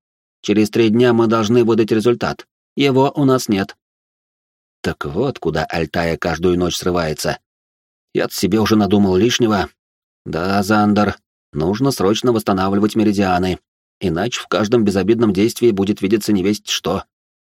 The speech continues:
Старший преподаватель продолжил. В условиях пари сказано, что печать должны наложить действующие на момент пари студенты. Не преподаватели, не сторонние специалисты,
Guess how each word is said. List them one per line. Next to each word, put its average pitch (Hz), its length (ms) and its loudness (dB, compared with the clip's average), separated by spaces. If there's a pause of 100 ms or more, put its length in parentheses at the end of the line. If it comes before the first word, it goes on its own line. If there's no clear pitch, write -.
Старший 131 480 -4
преподаватель 123 560 2
продолжил. 87 560 -2 (600)
В 95 80 0
условиях 131 560 2
пари 127 260 2
сказано, 104 640 0 (140)
что - 260 -8
печать 135 420 -2
должны 107 360 2
наложить 101 440 2
действующие 127 680 0
на 120 100 2
момент 113 320 0
пари 113 240 0
студенты. 82 600 -2 (680)
Не 143 240 0
преподаватели, 107 800 0 (220)
не 92 220 0
сторонние 127 520 2
специалисты, 98 720 -2